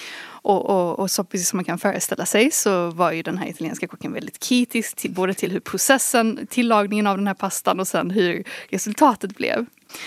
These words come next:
<laughs> Och så att när han smakar på den här pastan i alla fall, så, så, så sker först en väldigt så här intressant mimik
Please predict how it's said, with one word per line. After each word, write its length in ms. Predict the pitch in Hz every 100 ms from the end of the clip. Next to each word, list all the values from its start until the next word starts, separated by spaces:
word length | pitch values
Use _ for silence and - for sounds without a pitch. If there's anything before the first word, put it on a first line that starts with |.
| - - -
<laughs> 1300 | - 226 311 - 311 - - 285 311 - 523 480 392 -
Och 440 | 277 262 247 - - _ _ - - - _ -
så 100 | 294
att 100 | 254
när 160 | 277 277
han 140 | 277
smakar 540 | - 254 254 285 - 208
på 160 | 269
den 120 | 202
här 80 | 196
pastan 520 | - 247 - - -
i 40 | -
alla 140 | -
fall, 300 | - - - - _ _ - - - _
så, 240 | - 254 208 - - -
så, 280 | 214 135 196
så 160 | 196 202
sker 280 | 226 196
först 340 | - 175 - -
en 80 | -
väldigt 200 | - -
så 60 |
här 60 | -
intressant 400 | 185 - 160 -
mimik 420 | 190 220 285